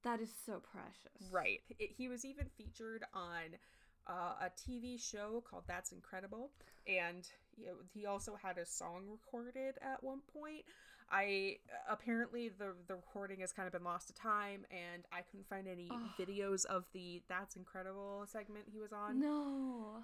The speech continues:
Speaker 2: But, you know, it, I, they may be out there. I, I possibly found a photo of Carl and Blackie. I, I'll be sure to share that, but, uh, it, he, you know, he, after,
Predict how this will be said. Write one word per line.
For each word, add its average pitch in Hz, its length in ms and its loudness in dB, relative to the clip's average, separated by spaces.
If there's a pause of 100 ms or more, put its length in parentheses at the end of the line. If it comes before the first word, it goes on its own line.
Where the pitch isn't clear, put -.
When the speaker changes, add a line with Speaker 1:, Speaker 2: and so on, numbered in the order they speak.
(160)
Speaker 2:
But, 180 240 0
you 190 80 -2
know, 185 220 -2 (220)
it, 190 180 2 (220)
I, 185 160 8
they 190 140 4
may 190 200 2
be 190 160 2
out 190 160 2
there. 202 180 6
I, 202 220 12
I 214 40 4
possibly 277 580 0
found 247 240 4
a 208 40 0
photo 240 680 4 (920)
of 233 180 2
Carl 214 380 4
and 214 120 -4
Blackie. 214 480 0
I, 185 220 4
I'll 185 140 2
be 185 80 -4
sure 196 180 -6
to 190 80 -6
share 185 240 -4
that, 196 360 -2
but, 123 280 2
uh, 92 280 2 (1000)
it, 190 180 4 (400)
he, - 300 -6
you 208 80 0
know, 190 120 2
he, 233 200 -2
after, 233 500 8